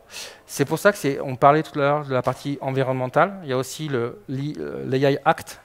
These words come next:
qui va arriver, euh, très bientôt, euh, en Europe.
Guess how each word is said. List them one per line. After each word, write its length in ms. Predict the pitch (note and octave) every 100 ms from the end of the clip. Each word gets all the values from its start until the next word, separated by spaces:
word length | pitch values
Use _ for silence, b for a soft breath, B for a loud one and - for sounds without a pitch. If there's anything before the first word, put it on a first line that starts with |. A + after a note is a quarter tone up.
| _
qui 140 | B2+
va 120 | B2
arriver, 440 | B2 C3 C3 C#3+ C#3+
euh, 180 | B2 A2
très 180 | -
bientôt, 540 | C3 C#3 C3+ D3+ D3 -
euh, 160 | B2 A#2
en 140 | C3+
Europe. 360 | B2 A#2+ E3